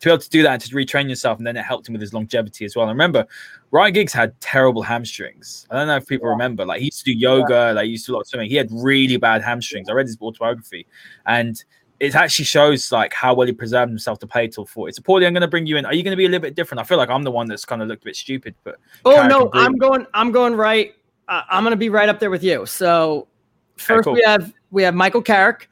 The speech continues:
Speaker 3: uh, sitting in there, 'cause you gotta remember, I didn't see, uh, I saw Roy Keane, the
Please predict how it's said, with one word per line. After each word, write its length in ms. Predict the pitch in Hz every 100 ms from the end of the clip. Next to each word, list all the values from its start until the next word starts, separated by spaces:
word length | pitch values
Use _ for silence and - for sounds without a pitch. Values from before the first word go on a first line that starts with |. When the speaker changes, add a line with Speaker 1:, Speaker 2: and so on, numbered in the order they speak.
| _ _ _ -
Speaker 3:
uh, 180 | 180 175
sitting 320 | - 190 185
in 120 | 170
there, 200 | 165 185
'cause 320 | - 165 - 220 _ -
you 80 | 185
gotta 180 | 208
remember, 360 | 214 208 202 196
I 120 | 175
didn't 160 | 196 202
see, 180 | - 202
uh, 60 | 185 -
I 640 | 208 202 202 214 247 262
saw 920 | - - - - - 285 285 285 285
Roy 420 | 262 262 262 262 - _
Keane, 840 | - - 254 240 226 214 202 202 196
the 120 | -